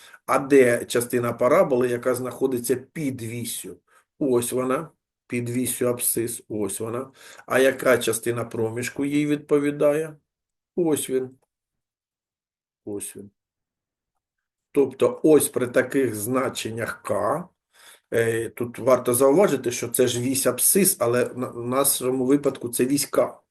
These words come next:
Отже, при К на-, дискримінант менше нуля, при К належить від нуля до однієї дев'ятої,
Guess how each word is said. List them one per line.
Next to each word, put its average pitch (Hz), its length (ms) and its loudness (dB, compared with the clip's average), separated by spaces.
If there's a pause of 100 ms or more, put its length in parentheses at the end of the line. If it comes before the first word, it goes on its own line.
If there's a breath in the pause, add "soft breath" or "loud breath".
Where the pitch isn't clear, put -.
(720 loud breath)
Отже, 117 480 2 (380)
при 127 180 0
К 131 300 4
на-, 117 220 -2
дискримінант 127 1080 -4
менше 117 440 -6
нуля, 110 500 -2
при 127 320 -2
К 123 500 0 (140)
належить 113 800 -4 (1040 soft breath)
від 123 420 -4 (100)
нуля 127 520 4
до 101 160 -4
однієї 113 880 -4
дев'ятої, 107 760 -6